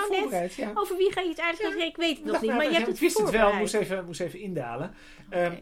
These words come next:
Speaker 2: Christophe Calvo is een, eh, politicus van Groen.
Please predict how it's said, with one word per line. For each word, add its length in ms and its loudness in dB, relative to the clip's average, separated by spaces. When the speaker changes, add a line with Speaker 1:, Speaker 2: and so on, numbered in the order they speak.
Speaker 2:
Christophe 320 -12
Calvo 360 0
is 220 -6
een, 320 -8
eh, 80 -6
politicus 340 -4
van 180 -12
Groen. 600 0